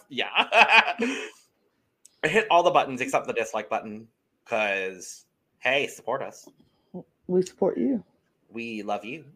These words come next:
Speaker 1: Um, make sure to follow us here on The Cup T V, as well as on our audio platforms and on Twitter, Instagram, and TikTok at The Cup Pod for all of your most up-to-date Cup news and our funny moments, because we are funny bitches, such as and including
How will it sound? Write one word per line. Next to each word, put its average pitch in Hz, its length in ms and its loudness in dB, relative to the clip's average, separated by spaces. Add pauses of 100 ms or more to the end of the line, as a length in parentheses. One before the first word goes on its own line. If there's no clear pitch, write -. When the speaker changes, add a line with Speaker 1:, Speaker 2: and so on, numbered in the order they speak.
(160)
Speaker 1:
Um, 120 720 4
make 139 160 -6
sure 143 100 -8
to 139 60 -6
follow 135 220 2
us 123 360 -4
here 165 600 -2 (200)
on 139 500 0 (100)
The 135 100 -6
Cup - 220 -6
T 127 160 -10
V, 123 260 -6
as 123 160 -8
well 117 200 -2
as 107 120 -8
on 110 160 -8
our 101 160 -8
audio 117 200 -4
platforms 110 600 -10
and 269 380 -4 (320)
on 113 160 -4
Twitter, - 280 -12
Instagram, 87 300 -20
and 113 140 -10
TikTok 107 400 -16 (400)
at 143 120 0
The 165 60 -8
Cup - 240 -8
Pod 92 220 -6
for - 100 -8
all 98 80 -4
of 95 80 -10
your 95 80 -16
most 90 240 -14
up-to-date - 380 -12
Cup - 180 -18
news 104 280 -12
and 196 120 -6
our 202 60 -6
funny 190 180 -8
moments, 196 260 -10
because 180 240 -14
we 190 160 -12
are 180 140 -6
funny 180 240 -12
bitches, 196 280 -12
such 160 280 -10
as 160 200 -6
and 160 60 -14
including 156 420 -8